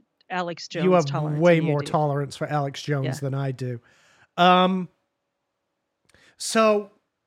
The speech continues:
Speaker 2: there's a story, we'll probably talk about it on Locals on Saturday. There's a s-, there's a backstory to all of this. The, the whole discovery, because both of these,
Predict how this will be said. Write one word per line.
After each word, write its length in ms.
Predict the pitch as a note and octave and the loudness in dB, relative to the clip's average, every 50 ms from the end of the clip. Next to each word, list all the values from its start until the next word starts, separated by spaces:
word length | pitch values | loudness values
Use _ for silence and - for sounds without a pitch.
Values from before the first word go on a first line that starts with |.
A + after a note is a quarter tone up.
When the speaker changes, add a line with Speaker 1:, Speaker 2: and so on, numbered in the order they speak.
| _ _ - | _ _ -6
Speaker 2:
there's 280 | G3 A#3 B3+ C#4 C#4 C#4+ | -2 0 0 0 0 -2
a 60 | A3 | -4
story, 400 | - - - B3+ C4+ B3 A3 G3+ | -4 -2 0 2 2 2 2 2
we'll 140 | F3+ A3 G3+ | 0 -2 -4
probably 360 | - - D#4+ D#4+ D#4 G#3+ E3+ | -2 -2 -2 -2 0 -2 -2
talk 260 | - - F#3+ E3+ - | 0 0 0 0 0
about 220 | D#3+ E3+ E3 D#3 | 0 0 0 0
it 60 | D#3 D#3 | 0 -2
on 160 | D#3 D3 D3 | -2 -2 -2
Locals 640 | C#3+ D3 D3+ D3 C#3 - - C#3 A#2+ - _ - - _ _ _ _ | 0 0 0 0 -2 -4 -8 -12 -14 -14 _ -20 -20 _ _ _ _
on 180 | - D3+ D3 C#3+ | -6 -4 -4 -4
Saturday. 760 | - - - E3 D#3+ D3 C3+ C#3 C3 B2 B2+ A#2 A2 - _ _ _ _ _ _ _ _ _ _ | -6 -4 -2 -2 -2 -2 -2 -6 -8 -8 -12 -14 -16 -20 _ _ _ _ _ _ _ _ _ _
There's 320 | C3+ F#3 G3+ G#3 G#3 - | 0 2 2 2 0 -2
a 40 | G#3+ | -4
s-, 240 | E3 - - - - _ | -4 -6 -6 -10 -10 _
there's 260 | F#3+ F3+ F#3+ G3 F#3 | -2 -2 0 0 0
a 60 | G3 D3+ | -2 -4
backstory 1200 | C3 - - G3+ G3+ G3 G3 - - - - - - - D3+ C#3+ C3+ C3 B2 A#2 B2 B2 C3+ - _ _ _ _ _ - | -4 -2 0 0 0 0 -2 -6 -12 -12 -12 -8 -6 -4 -2 -2 -2 -2 -4 -6 -10 -14 -16 -20 _ _ _ _ _ -6
to 120 | - F3 | -6 -4
all 320 | E3+ D#3 D3+ D#3 C#3+ C3+ | -2 0 0 0 0 0
of 160 | C#3 A#2+ - B2 | -2 -6 -8 -10
this. 440 | B2 A2+ - _ _ - - - - _ _ _ _ _ | -12 -12 -14 _ _ -20 -20 -20 -20 _ _ _ _ _
The, 640 | B2+ A#2+ D3+ D#3 D#3+ D#3+ D#3+ D#3+ D#3+ D3+ D3 D3 - _ _ _ _ _ _ _ _ _ _ - | -8 -4 -2 0 2 2 0 0 -2 -4 -6 -8 -12 _ _ _ _ _ _ _ _ _ _ -2
the 160 | C3+ D#3+ D#3 | 0 0 0
whole 640 | - - - G3+ G#3 G3+ G3+ G3+ G3+ F#3+ F3 E3 D#3+ - C#3 | 0 0 2 2 4 6 6 6 6 4 4 0 -2 -6 -6
discovery, 640 | - E3 D#3 - - - - F#3 F#3 E3+ D3 E3 D#3+ D3+ | -4 -2 -2 -2 -4 -4 0 2 2 2 2 0 -2 -2
because 300 | E3+ E3+ - G#3 F3+ C3+ | -4 -4 -2 -4 -4 0
both 340 | - G#3 G#3+ B3+ B3+ - | 2 4 4 4 2 0
of 220 | C4 A#3+ F#3+ E3+ E3 | -2 -4 -4 -4 -4
these, 380 | G3 F#3+ F#3+ F3+ E3 D#3 - | -2 0 0 0 -2 -4 -6